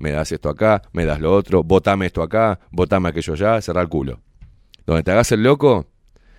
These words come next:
sos boleta, hermano. Políticamente, o hasta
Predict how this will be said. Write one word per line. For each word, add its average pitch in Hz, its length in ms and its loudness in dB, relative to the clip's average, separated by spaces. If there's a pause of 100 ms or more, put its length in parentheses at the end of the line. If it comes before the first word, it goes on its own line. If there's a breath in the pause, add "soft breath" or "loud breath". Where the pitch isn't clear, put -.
(260 soft breath)
sos - 160 -2
boleta, 87 320 2
hermano. 73 340 -4 (260)
Políticamente, 117 880 0
o 98 160 6
hasta 76 640 -4